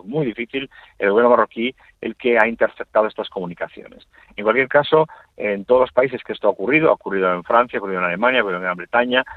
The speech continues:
ha ocurrido en Estados Unidos, mm, nunca, jamás un presidente del gobierno sale a la palestra diciendo que ha sido espiado. Directamente dicen, "No se habla sobre seguridad nacional".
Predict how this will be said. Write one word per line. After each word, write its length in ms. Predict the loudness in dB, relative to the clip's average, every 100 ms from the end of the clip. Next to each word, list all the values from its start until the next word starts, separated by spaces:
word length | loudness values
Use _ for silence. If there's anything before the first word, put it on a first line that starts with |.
| -12
ha 60 | -12
ocurrido 240 | -4 -2
en 40 | -2
Estados 240 | -2 -4
Unidos, 440 | -6 -4 0 0 -2 _ _ _ -18
mm, 540 | -12 -10 -10 -8 -4
nunca, 380 | -2 -2 -2 -4
jamás 420 | 0 2 4 2 -2 -20
un 120 | -12
presidente 360 | -10 -10 -8 -4
del 80 |
gobierno 420 | -2 0 0 0 -2 -6 _ 0
sale 220 | 2 4
a 40 |
la 100 | 4
palestra 340 | 4 2 0 -4
diciendo 320 | -6 -4 -2
que 80 | -2
ha 20 |
sido 180 | -4 -8
espiado. 440 | -4 2 2 2 -4 _ _ -10
Directamente 460 | -8 -2 -2 -2
dicen, 340 | -4 -2 -4 -6 _ -2
"No 280 | 0 0 -2
se 180 | 0
habla 280 | 2 4 4 2
sobre 300 | 0 0 -2 _ _ _ _ _ -8
seguridad 360 | -4 2 2
nacional". 500 | 2 -2 2 2 0